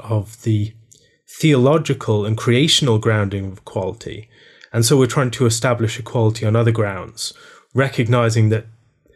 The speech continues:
increasingly recognizing that many of these other grounds just won't support the concept. And so if we can't talk about equal regard in God's sight or, um, equal regard before God's justice, then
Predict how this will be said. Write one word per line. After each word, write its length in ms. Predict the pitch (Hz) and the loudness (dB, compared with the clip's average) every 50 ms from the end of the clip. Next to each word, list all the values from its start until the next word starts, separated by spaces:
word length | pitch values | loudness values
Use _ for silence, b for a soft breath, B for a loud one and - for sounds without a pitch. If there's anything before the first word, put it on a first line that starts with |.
| b b b b b b | b b b b b b
increasingly 540 | 120 127 113 - 156 151 151 143 123 120 117 | -2 0 2 2 0 2 0 0 2 2 2
recognizing 720 | 117 131 131 - - 117 110 117 113 107 104 110 117 107 | 2 0 0 -2 -6 -4 0 0 2 2 2 2 0 0
that 80 | 110 | 0
many 240 | 110 123 127 127 120 | 0 0 0 2 0
of 80 | 113 113 | 0 2
these 180 | 117 110 107 | 0 2 2
other 140 | 117 107 107 | 2 0 0
grounds 280 | 104 - 117 110 107 101 | 0 0 0 0 0 -2
just 260 | - - 110 - - | -2 -4 -4 -2 0
won't 240 | 123 117 113 117 113 | 0 0 0 0 -2
support 720 | - - 113 113 - - 123 107 101 - - _ - - - _ _ | -4 -6 -6 -6 -6 -4 -4 -4 -4 -6 -8 _ -18 -18 -18 _ _
the 80 | - 104 | -12 -8
concept. 640 | - 117 107 101 101 - - 87 - - _ - - B B B B B B B | -4 -4 -4 -4 -4 -6 -8 -8 -10 -14 _ -20 -20 B B B B B B B
And 100 | - 110 | -6 -2
so 100 | - 135 | 0 0
if 120 | 120 113 - | 0 0 -2
we 80 | 117 | -2
can't 260 | 113 151 143 127 117 | 0 0 0 0 0
talk 220 | - 151 131 117 - | 0 0 0 0 0
about 260 | 110 117 107 110 - | -2 -2 -2 -2 -2
equal 280 | 123 120 113 - 117 101 | -2 -4 -2 -4 -4 -4
regard 420 | 104 107 107 123 123 120 117 113 | -2 -2 0 2 4 4 4 2
in 80 | 107 104 | 0 -2
God's 260 | 110 107 101 104 - | -2 -2 -4 -4 -4
sight 480 | - - 131 117 120 117 113 113 - B B B B B B B | -2 0 2 2 2 0 -2 -8 -12 B B B B B B B
or, 360 | 113 113 110 107 104 101 107 B B B B B - | 0 2 2 4 2 0 -2 B B B B B -6
um, 300 | 113 110 104 101 98 101 _ _ _ B B B B B _ _ _ _ | -2 -2 -2 -2 -4 -6 _ _ _ B B B B B _ _ _ _
equal 320 | _ - 135 117 - 123 113 | _ -4 -4 -2 -2 -2 2
regard 500 | 113 117 113 131 123 123 117 113 113 113 | 2 4 4 4 4 4 2 2 0 -4
before 280 | 120 110 - - 120 | -8 -6 -2 -2 0
God's 260 | 113 120 110 104 98 107 | 2 2 2 0 0 0
justice, 800 | 113 147 175 160 - - - 98 101 107 - - - B B B B B B B B _ _ _ _ - _ _ _ _ _ _ _ _ _ _ _ _ _ _ _ | 0 0 2 2 0 -2 -2 -2 -2 0 0 -2 -2 B B B B B B B B _ _ _ _ -20 _ _ _ _ _ _ _ _ _ _ _ _ _ _ _
then 500 | - 127 127 123 120 120 110 113 - | 0 0 2 2 2 2 0 0 -6